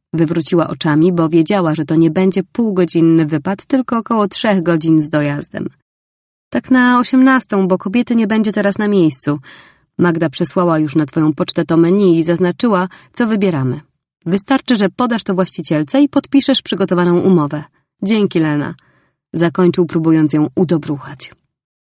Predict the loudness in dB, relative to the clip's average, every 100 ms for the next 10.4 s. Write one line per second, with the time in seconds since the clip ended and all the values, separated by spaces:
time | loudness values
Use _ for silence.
0 | _ -2 0 2 0 0 0 0 0 -2
1 | -2 -4 -2 -2 0 2 2 0 -2 2
2 | 2 2 2 2 2 2 2 2 4 2
3 | 0 0 0 0 -2 0 0 0 0 -2
4 | -2 2 2 4 2 -2 -4 -2 2 2
5 | 0 -2 -2 -4 -8 -10 -12 _ _ -4
6 | 2 4 2 0 -4 -6 -2 0 0 0
7 | 0 2 2 0 -2 -6 -2 0 -2 0
8 | 0 0 0 0 0 -6 -12 _ -2 0
9 | 0 0 0 0 0 0 0 0 -2 -2
10 | -2 -2 -8 -16